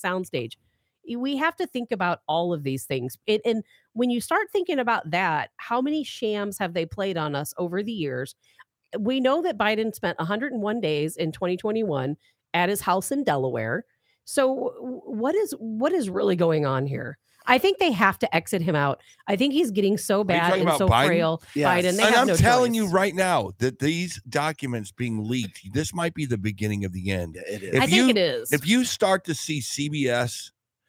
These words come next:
Speaker 2: start to do more stories on the Hunter Biden laptop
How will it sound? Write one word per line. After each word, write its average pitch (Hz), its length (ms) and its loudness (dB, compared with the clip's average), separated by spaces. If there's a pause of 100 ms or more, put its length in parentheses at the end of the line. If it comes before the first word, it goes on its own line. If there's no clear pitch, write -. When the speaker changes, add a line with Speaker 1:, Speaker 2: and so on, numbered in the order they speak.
(220)
Speaker 2:
start 135 400 2
to 123 60 -4
do 120 180 0
more 117 240 0
stories 113 400 0
on 104 120 0
the 95 60 -4
Hunter 107 260 -2
Biden 98 340 -2
laptop 104 480 -4